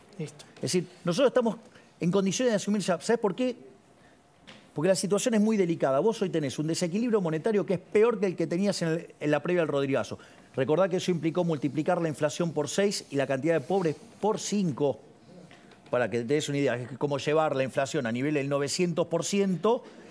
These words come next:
Speaker 2: pero además, o sea, una multiplicación de pobres inviables en términos físicos.
Speaker 1: Nos pasamos.
Speaker 2: Y tenés el desequilibrio monetario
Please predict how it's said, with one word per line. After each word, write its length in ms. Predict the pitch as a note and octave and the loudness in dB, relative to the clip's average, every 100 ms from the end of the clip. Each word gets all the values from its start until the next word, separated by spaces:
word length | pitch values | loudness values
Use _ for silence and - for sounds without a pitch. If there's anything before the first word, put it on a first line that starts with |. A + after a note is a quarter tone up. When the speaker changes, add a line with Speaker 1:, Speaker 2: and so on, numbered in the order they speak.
| - - - - - | -20 -20 -20 -8 0
Speaker 2:
pero 220 | D#3 D#3 | 4 6
además, 360 | D#3 F3+ A#3 F#3 | 6 4 2 0
o 60 | |
sea, 200 | - E3 C#3+ F3 D3 - | 0 -2 -2 -10 -12 -4
una 160 | E3 E3+ | 0 0
multiplicación 580 | E3 D3+ D3 D#3+ D3+ F#3 | 0 0 0 0 0 0
de 80 | D#3 | 0
pobres 340 | F#3 F3+ - | 0 0 0
inviables 520 | D3+ C#3+ E3+ F3+ D#3+ | -2 2 2 2 0
en 80 | C#3 | -2
términos 360 | B2 C#3+ C#3+ B2+ | -4 -2 -2 -4
físicos. 500 | - D3 - A2+ G2+ - F3+ F3+ | -4 -4 -2 -6 -10 -12 -10 -4
Speaker 1:
Nos 140 | G3 F#3+ | -2 0
pasamos. 220 | A3 E3 | 0 0
Speaker 2:
Y 20 | |
tenés 320 | F3+ E3 - | 0 0 -2
el 100 | - | -2
desequilibrio 520 | D3 D3 D3 F3 G#3+ F3 | 0 0 -2 0 0 0
monetario 640 | E3 D3+ G#3 G#3 G3 B2+ | 0 0 0 2 0 -2